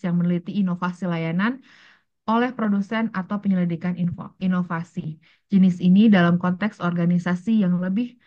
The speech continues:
besar yang patut mendapat perhatian dalam konteks U M K M.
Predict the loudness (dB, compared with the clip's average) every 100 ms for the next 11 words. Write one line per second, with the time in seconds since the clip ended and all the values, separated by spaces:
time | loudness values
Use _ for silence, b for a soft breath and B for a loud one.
0 | b b b -4 -2 -2 -2 -4 -12 -4
1 | -2 -2 -4 -6 -4 0 0 0 -6 -8
2 | -10 -8 -4 0 0 -2 -6 -4 -2 -2
3 | -4 -4 -6 -8 -8 -6 -6 -6 -6 -8